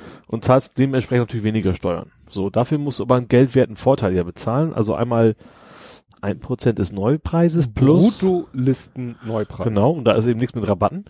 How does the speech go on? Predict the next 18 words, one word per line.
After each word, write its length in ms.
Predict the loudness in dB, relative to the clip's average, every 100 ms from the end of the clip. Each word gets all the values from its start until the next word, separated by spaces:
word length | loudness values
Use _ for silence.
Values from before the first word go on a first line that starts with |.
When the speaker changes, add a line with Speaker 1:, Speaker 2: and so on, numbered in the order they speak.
| _ -10
Speaker 2:
Mhm. 300 | -10 -10 -12 -18 _ _ -2
Speaker 1:
Und 160 | 0
Speaker 2:
Also 100 | 4
Speaker 1:
zwar 160 | 4 2
Speaker 2:
den, 300 | 2 2 2
den, 320 | -2 -4 -2
wenn 120 | 0
du 40 | 0
einen 60 | 0
Rabatt 280 | 0 0
beim 160 | 0 -2
Kauf 280 | -2 -4 -4
kriegst, 300 | -2 -2 -2
also 180 | -8 -8
wenn 280 | -4 -4 0
Speaker 1:
Ja. 120 | 2
Speaker 2:
ich 60 |
nachher 420 | 2 2 4 4